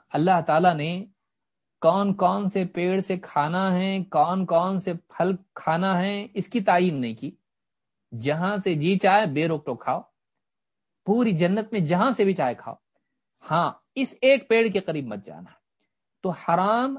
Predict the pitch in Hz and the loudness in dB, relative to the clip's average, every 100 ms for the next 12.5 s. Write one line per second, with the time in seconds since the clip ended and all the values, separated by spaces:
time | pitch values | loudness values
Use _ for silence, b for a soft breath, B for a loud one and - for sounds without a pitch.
0 | - 175 175 180 170 180 214 156 107 - | -6 -4 2 4 4 4 2 0 -4 -14
1 | 85 - _ _ _ _ _ _ _ 147 | -18 -20 _ _ _ _ _ _ _ -14
2 | 135 175 - 160 170 151 143 139 131 127 | -10 -10 0 0 2 0 -2 -6 -8 -8
3 | 131 117 127 143 175 _ _ _ - 160 | -8 -6 -4 -4 -4 _ _ _ -4 4
4 | 190 220 240 - _ 175 214 254 214 - | 6 6 4 -6 _ 2 4 4 2 -2
5 | - _ _ _ - 240 262 190 185 165 | -14 _ _ _ -2 4 6 6 6 6
6 | 139 117 _ _ _ - 147 202 170 170 | 4 -4 _ _ _ -14 -4 -2 -2 -2
7 | 202 180 196 196 175 190 180 165 170 175 | 0 0 -2 -4 -4 -4 -4 -6 -6 -6
8 | 135 - 95 - _ _ _ _ 139 175 | -8 -10 -16 -20 _ _ _ _ -8 -4
9 | 208 214 220 208 208 214 233 202 233 202 | -2 -2 -2 -2 0 2 2 2 0 -4
10 | 208 220 202 226 196 190 202 202 196 196 | -4 2 4 2 0 0 -2 -4 -6 -6
11 | - 139 113 _ _ _ _ _ _ _ | -4 -2 -2 _ _ _ _ _ _ _
12 | _ _ 160 175 | _ _ -4 -4